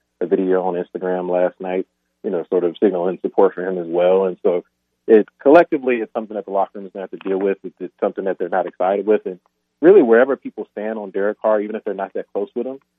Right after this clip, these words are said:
I think just the concept of giving up on the season, which is what they're doing by doing this, like, you're not trying to win anymore, like, that's,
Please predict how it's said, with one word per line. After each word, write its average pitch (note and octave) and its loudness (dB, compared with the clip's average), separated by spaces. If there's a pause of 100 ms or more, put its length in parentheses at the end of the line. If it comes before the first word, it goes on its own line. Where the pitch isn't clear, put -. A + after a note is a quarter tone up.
(180)
I G2+ -2
think A2 0
just G#2 0
the G#2+ -6
concept G#2 -2
of F#2 0 (280)
giving G2 2
up G2 2 (220)
on A2 -6
the F#2 -8
season, A2 -4
which G#2 -6
is F2+ -8
what G2 0
they're E2 -4
doing F#2+ -6 (160)
by F#2+ 0
doing F#2 -4
this, G2+ -6
like, F2 -6
you're F2 -6
not F2+ 0
trying F2 -6
to F2 -10
win F2+ -8
anymore, F#2+ -4
like, F2+ -2
that's, E2+ -2